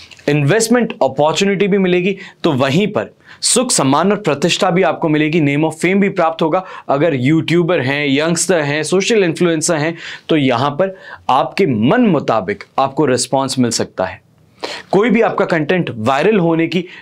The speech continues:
गति पकड़ सकता है। तो यहीं पर हेल्थ वाइज कोई परेशानी देखने को नहीं मिलेगी। और खास तौर पे जो भी शादीशुदा जोड़े हैं जिनके बच्चे हैं, आज के दिन अपने घर वालों से और अपनी संतान से बहुत लगाव देखने को मिलेगा।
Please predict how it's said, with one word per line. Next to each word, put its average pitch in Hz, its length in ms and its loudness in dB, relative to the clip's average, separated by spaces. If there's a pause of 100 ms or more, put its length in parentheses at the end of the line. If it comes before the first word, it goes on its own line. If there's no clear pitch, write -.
(100)
गति 147 300 2
पकड़ 123 320 0
सकता 104 340 -4
है। 92 180 -8 (560)
तो 127 80 4
यहीं 135 280 2
पर 165 200 -2 (340)
हेल्थ 202 260 2
वाइज 143 220 2
कोई 143 140 0
परेशानी 135 500 0
देखने 131 280 0
को 147 120 0
नहीं 143 180 0
मिलेगी। 160 380 0 (220)
और 143 160 2
खास 170 360 0
तौर 170 140 2
पे 156 140 0
जो 165 200 0
भी 196 180 0 (180)
शादीशुदा 208 680 2
जोड़े 151 280 0
हैं 180 80 0
जिनके 180 260 0
बच्चे 147 320 -2
हैं, 101 200 -6 (840)
आज 208 220 2
के 165 100 0
दिन 156 160 0 (260)
अपने 151 280 0
घर 139 260 0 (100)
वालों 127 360 2
से 214 320 -2 (160)
और 185 380 0
अपनी 127 280 0
संतान 139 440 0
से 117 180 -2 (260)
बहुत 135 260 2
लगाव 139 320 2
देखने 135 260 0
को 120 100 -2
मिलेगा। 95 400 -2